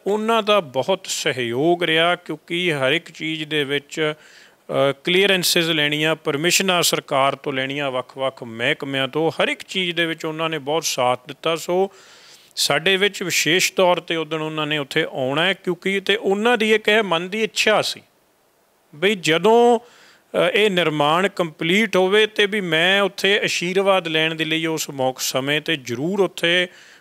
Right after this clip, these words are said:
ਪਹੁੰਚਾਂ। ਸੋ ਉਹਨਾਂ ਦੀ ਇੱਕ ਇਹ ਬੜੀ ਮਨ ਦੀ ਇੱਛਾ ਸੀ ਤੇ ਪੂਰੇ ਇਲਾਕੇ ਦੀ ਵੀ ਸੀ। ਸੋ ਉਹ ਸਤਾਰਾਂ ਤਰੀਕ ਨੂੰ ਸਾਡੇ ਵਿਚਕਾਰ ਉਹਨਾਂ ਨੇ ਉੱਥੇ ਸਵੇਰੇ ਪਹੁੰਚਣਾ ਹੈ। ਜਦੋਂ ਹਵਨ ਹੋਣਾ, ਉਦੋਂ ਸਾਡੇ ਵਿਚਕਾਰ ਉੱਥੇ ਆਉਣਗੇ।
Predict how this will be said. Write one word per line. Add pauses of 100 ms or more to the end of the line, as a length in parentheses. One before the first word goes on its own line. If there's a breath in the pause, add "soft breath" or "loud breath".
(160 loud breath)
ਪਹੁੰਚਾਂ। (320)
ਸੋ
ਉਹਨਾਂ
ਦੀ
ਇੱਕ
ਇਹ
ਬੜੀ
ਮਨ
ਦੀ
ਇੱਛਾ
ਸੀ
ਤੇ
ਪੂਰੇ
ਇਲਾਕੇ
ਦੀ
ਵੀ
ਸੀ। (460 loud breath)
ਸੋ (240)
ਉਹ
ਸਤਾਰਾਂ
ਤਰੀਕ
ਨੂੰ
ਸਾਡੇ
ਵਿਚਕਾਰ
ਉਹਨਾਂ
ਨੇ
ਉੱਥੇ
ਸਵੇਰੇ
ਪਹੁੰਚਣਾ
ਹੈ। (420)
ਜਦੋਂ
ਹਵਨ
ਹੋਣਾ,
ਉਦੋਂ
ਸਾਡੇ
ਵਿਚਕਾਰ
ਉੱਥੇ
ਆਉਣਗੇ।